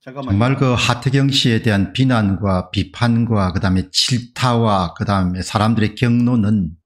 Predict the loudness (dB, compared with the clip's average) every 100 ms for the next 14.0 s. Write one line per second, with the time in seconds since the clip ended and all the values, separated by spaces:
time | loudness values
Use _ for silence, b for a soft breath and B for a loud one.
0 | _ _ _ _ _ _ _ _ _ -20
1 | -20 _ 0 2 2 0 0 0 0 2
2 | 0 -2 -2 -2 0 0 0 -4 -2 0
3 | 2 0 0 0 2 2 0 0 -2 -2
4 | -4 -4 -4 -6 -12 -14 -20 _ _ _
5 | _ _ _ -2 0 2 2 2 0 0
6 | 0 0 -2 -2 0 2 2 0 0 0
7 | 2 0 0 -2 -2 0 0 -2 -2 -2
8 | 0 0 0 -4 -8 -12 -20 _ _ _
9 | _ _ _ _ _ -2 0 2 0 0
10 | 2 2 0 0 0 0 2 2 2 0
11 | -2 -2 0 0 2 2 2 0 0 0
12 | 0 -2 -6 -6 -4 -4 -6 -14 -18 -20
13 | _ _ _ _ _ _ -10 -4 -4 -4